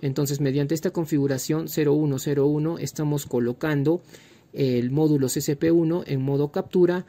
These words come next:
por flanco de subida. Esto quiere decir de que vamos a contar todos los flancos de subida que se produzcan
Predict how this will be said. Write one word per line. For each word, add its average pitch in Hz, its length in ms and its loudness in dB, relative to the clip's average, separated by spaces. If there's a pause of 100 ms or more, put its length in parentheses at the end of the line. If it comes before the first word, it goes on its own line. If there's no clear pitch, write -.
(260)
por 202 260 2
flanco 147 400 0
de 120 120 2
subida. 135 500 -2
Esto 156 220 -6
quiere 165 200 2
decir 160 460 0
de 131 220 -2
que 120 380 -4 (920)
vamos 156 280 0
a 151 40 -2
contar 156 340 -2
todos 202 240 6
los 156 140 2
flancos 156 340 -2
de 131 80 -2
subida 156 380 -2
que 147 80 -4
se 139 120 -4
produzcan 151 540 -2